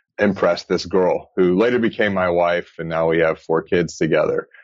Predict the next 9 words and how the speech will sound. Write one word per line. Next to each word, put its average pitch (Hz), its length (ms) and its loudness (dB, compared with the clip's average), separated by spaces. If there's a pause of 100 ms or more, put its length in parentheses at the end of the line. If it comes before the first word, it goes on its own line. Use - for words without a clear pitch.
(320)
Uh, 82 160 2
we've 92 200 0
seen 101 320 2
the 87 240 0
ups, - 680 -4
we've 92 220 -6
seen 95 260 -2
the 82 120 0
downs, 101 880 -2